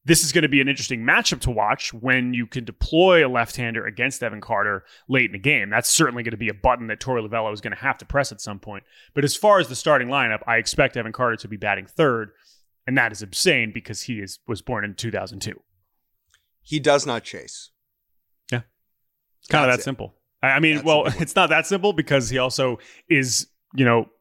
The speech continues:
Speaker 1: he's not just standing up there, but his at-bats are so good, and it does take the perfect pitch to get him to chase. Otherwise, he's, he'll serve it all over the field, man. Like, he's a good hitter, and while the raw power is, is not quite there yet,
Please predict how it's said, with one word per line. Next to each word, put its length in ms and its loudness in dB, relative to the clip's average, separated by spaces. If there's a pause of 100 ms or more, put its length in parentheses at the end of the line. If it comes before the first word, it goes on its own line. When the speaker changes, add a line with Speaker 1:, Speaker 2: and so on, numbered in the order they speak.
(380)
Speaker 1:
he's 140 -8
not 200 0
just 260 -2
standing 340 0
up 100 2
there, 220 4
but 220 2 (280)
his 220 4
at-bats 420 0
are 40 -12
so 300 2
good, 400 0 (280)
and 80 -2
it 120 -6
does 280 4
take 380 0
the 60 -8
perfect 600 -2
pitch 440 0 (220)
to 160 -4
get 220 0
him 220 -8
to 120 -10
chase. 400 -2
Otherwise, 580 -2 (320)
he's, 440 0
he'll 240 2
serve 340 2
it 60 2
all 160 2
over 120 -4
the 80 -2
field, 300 0
man. 240 2
Like, 160 0
he's 240 -4
a 60 -2
good 180 0
hitter, 220 -4
and 160 -6 (260)
while 160 2
the 120 0
raw 420 0
power 500 -6
is, 320 -6 (140)
is 340 -6 (100)
not 380 0
quite 380 2
there 180 2
yet, 240 -4